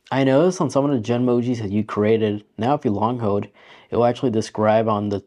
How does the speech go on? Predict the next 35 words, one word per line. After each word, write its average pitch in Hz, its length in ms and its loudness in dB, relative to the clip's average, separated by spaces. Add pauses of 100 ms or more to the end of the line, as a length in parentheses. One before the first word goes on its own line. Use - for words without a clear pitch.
Genmoji 113 640 0
description 107 720 -2
you've 110 220 -2
created 107 420 -2
to - 60 -20
create 123 440 -2 (380)
that 110 200 -2
Genmoji. 101 640 -2
The 127 80 2
Genmoji 151 540 2
itself 143 340 0
is - 160 -12
much 123 300 -4
quicker 117 320 -2
than 110 180 -4
previously. 143 720 -4 (200)
I 117 80 -2
have 120 260 2
seen 123 200 -2
a 107 160 -2 (260)
improvement, 120 720 -2
so 113 80 -2
if 101 80 -4
I 101 80 -4
type 107 220 -4
in, 107 80 -2
like, 95 180 -6
"P 113 180 -2
C 110 240 -2
on 98 180 -4
fire" 98 380 -2
or 95 60 -4
something 101 180 -4
like 95 180 -4
that. 113 260 2